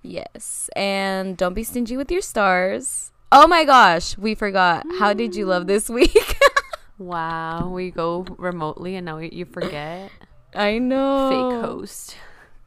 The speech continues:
Speaker 1: I'm sorry. <laughs> Fake friend with the Uno. <laughs> Just kidding. That's how you haven't loved this <laughs> week. I'm just kidding.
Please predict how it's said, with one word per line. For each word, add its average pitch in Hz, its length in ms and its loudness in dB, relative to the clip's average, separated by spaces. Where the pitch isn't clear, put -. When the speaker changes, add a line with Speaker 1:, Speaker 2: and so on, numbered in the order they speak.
Speaker 1:
I'm 220 140 -8
sorry. - 800 -10
<laughs> - 600 -14
Fake 214 260 -8
friend 190 560 2
with 208 140 -4
the - 160 -4
Uno. 190 540 -2
<laughs> 294 120 2
Just 311 420 4
kidding. 262 300 2
That's 196 200 2
how 240 120 2
you 233 160 2
haven't 180 480 4
loved 170 220 0
this - 320 2
<laughs> - 100 -8
week. - 340 -2
I'm 330 180 -10
just - 300 -18
kidding. - 400 -8